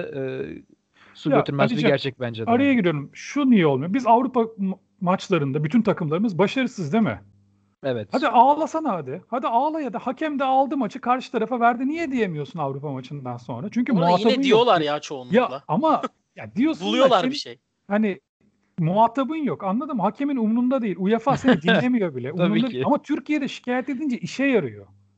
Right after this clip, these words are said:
Speaker 2: Yani baskı oluşuyor çünkü o hakemin üzerinde,
Speaker 1: Hı hı.
Speaker 2: hakem camiasının üzerinde. Bu yüzden konuşuyorlar zaten. O baskıyı yaratmak için.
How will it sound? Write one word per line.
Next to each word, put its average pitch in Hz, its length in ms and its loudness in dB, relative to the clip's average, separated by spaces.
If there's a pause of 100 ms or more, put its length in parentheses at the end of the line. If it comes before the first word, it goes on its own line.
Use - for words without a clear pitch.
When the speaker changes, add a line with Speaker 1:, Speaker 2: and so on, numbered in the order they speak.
Speaker 2:
Yani 117 380 -8
baskı 156 320 0
oluşuyor 202 540 -2
çünkü 123 380 -10 (240)
o 139 220 0
hakemin 143 440 -2
üzerinde, 123 400 -4
Speaker 1:
Hı 117 40 -10
hı. 110 40 -10
Speaker 2:
hakem 131 300 -6
camiasının 123 580 -8
üzerinde. 113 420 -16 (240)
Bu 196 140 4
yüzden 285 280 2
konuşuyorlar 139 580 -4
zaten. 107 280 -10
O 175 140 -2
baskıyı 151 360 0
yaratmak 135 440 -2
için. - 260 -20